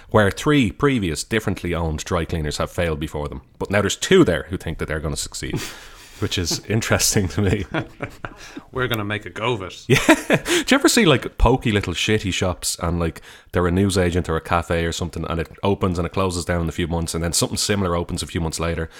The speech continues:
Speaker 1: and then again and again and again? You're, like, looking at the kind of new shop going, "But what makes you think that you're gonna be any different?" There's one on, um,
Speaker 2: Yeah.
Speaker 1: O'Connell Street, just near Fibbers there. It's been, like, a cafe, a shop, like, a convenience store. Uh, w-, you know, it's just like, you know,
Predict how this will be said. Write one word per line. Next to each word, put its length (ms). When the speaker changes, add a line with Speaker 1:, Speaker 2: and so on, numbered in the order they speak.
Speaker 1:
and 100
then 80
again 380
and 80
again 240
and 80
again? 180
You're, 80
like, 160
looking 240
at 120
the 100
kind 240
of 160
new 240
shop 300
going, 180
"But 160
what 160
makes 320
you 140
think 340
that 240
you're 220
gonna 180
be 140
any 120
different?" 460
There's 160
one 160
on, 160
um, 120
Speaker 2:
Yeah. 180
Speaker 1:
O'Connell 340
Street, 260
just 220
near 120
Fibbers 400
there. 200
It's 240
been, 180
like, 160
a 60
cafe, 560
a 60
shop, 520
like, 220
a 120
convenience 520
store. 380
Uh, 60
w-, 260
you 120
know, 140
it's 160
just 160
like, 160
you 80
know, 180